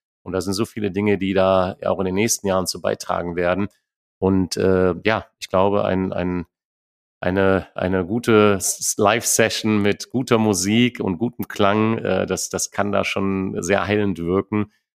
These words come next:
und, äh, auch die Emotionen dann entweder ja auch in dem Moment wieder, wieder auf eine Basis bringen, wo man wirklich Freude dran hat. Also dahingehend, ja, da sehen wir einen ganz, ganz großen Beitrag, den wir leisten können,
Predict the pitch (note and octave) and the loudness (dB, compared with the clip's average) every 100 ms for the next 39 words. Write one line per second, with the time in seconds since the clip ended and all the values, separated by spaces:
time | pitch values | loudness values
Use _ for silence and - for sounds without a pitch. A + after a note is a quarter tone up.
0 | _ - G2 F#2+ - G2+ F#2+ F#2+ F#2 F#2 | _ -4 0 0 0 2 4 4 4 2
1 | - F2 G#2+ G#2 F#2+ - - G2+ G#2+ G2+ | 0 -4 -4 -4 -4 -4 0 2 4 4
2 | F#2+ F#2+ G2 E2+ G2+ F#2+ F#2+ F2+ _ _ | 2 2 -2 -2 0 4 2 2 _ _
3 | - F#2 G2+ G2+ F#2+ G2 F#2 G2 F#2 F#2+ | 0 2 2 2 0 0 0 0 0 2
4 | F#2 F#2 F2 F#2 F#2 E2+ G2+ F2+ E2 F#2 | 4 2 0 0 0 -2 -2 0 0 -2
5 | F#2 - F2 F2 E2+ F#2 - - G2 G#2 | -2 -8 -8 -6 -6 -10 -12 -2 -2 0
6 | E2 D2+ F2+ F2 F2 F#2+ F#2+ F#2 G#2 F#2+ | -2 -4 -4 -6 -2 0 0 0 2 2
7 | F2+ B2 A#2 G#2 G#2 A2 A#2 A2+ - - | 2 0 2 0 0 -2 -2 -6 -6 -8
8 | A2 - F#2 A2 - G#2 G#2 F#2+ F2 G2 | -8 -4 -4 -4 -4 -6 -4 -4 -4 -6
9 | - - G2 | -8 -6 -4